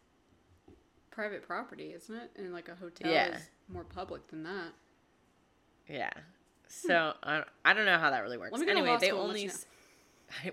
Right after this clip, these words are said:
Speaker 2: we need a lawyer on this. That's what we should do, like, a guest.
Speaker 1: You know,
Speaker 2: I have a couple lawyer friends. I could ask them to come on here.
Speaker 1: I love the idea of that.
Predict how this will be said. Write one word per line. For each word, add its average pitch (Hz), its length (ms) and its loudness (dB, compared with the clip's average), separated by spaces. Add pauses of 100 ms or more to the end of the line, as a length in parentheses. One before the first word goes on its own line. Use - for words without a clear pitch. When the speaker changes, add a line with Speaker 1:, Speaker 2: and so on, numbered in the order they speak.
Speaker 2:
we 185 60 -6
need 190 160 -2
a 175 60 0
lawyer 139 360 0
on 135 160 -6
this. 139 200 -10
That's 214 180 6
what 247 60 2
we 233 60 4
should - 180 -8
do, 143 180 -2
like, 135 180 -6
a 151 60 2
guest. - 520 -8 (440)
Speaker 1:
You 262 100 -4
know, 285 200 0
Speaker 2:
I 180 60 6
have 185 100 6
a 185 40 4
couple 147 240 0
lawyer 139 260 0
friends. 139 280 -6
I 156 60 -6
could 147 100 0
ask 143 220 -4
them 143 80 -14
to 151 80 -12
come 147 160 -8
on 160 120 -4
here. 170 140 -8
Speaker 1:
I 269 80 2
love 339 300 6
the 349 140 6
idea 208 500 0
of 247 120 -8
that. 277 380 0